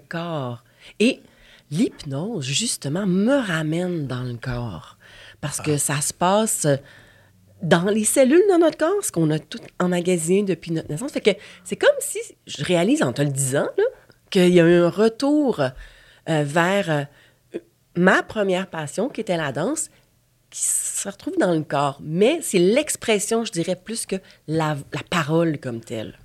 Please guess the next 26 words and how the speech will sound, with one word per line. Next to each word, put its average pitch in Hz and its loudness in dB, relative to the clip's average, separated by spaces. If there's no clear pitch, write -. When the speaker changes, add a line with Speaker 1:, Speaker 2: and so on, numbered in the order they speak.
Speaker 2:
Ah, 98 2
tu - -8
vois, 107 2
c'est - 0
bien, 104 2
parce 90 -6
que - -10
tu 92 -6
parlais 95 4
de 107 4
s'exprimer. 110 4
Euh, 90 4
Speaker 1:
Mhm. - 4
Speaker 2:
euh, 226 4
et - -8
donc, 123 2
finalement, 110 4
ça 107 2
revient 98 2
à 90 4
vivre, 160 0
ça 95 6
revient 135 6
Speaker 1:
Oui, 117 8
Speaker 2:
à 98 2
Speaker 1:
incarner. 180 0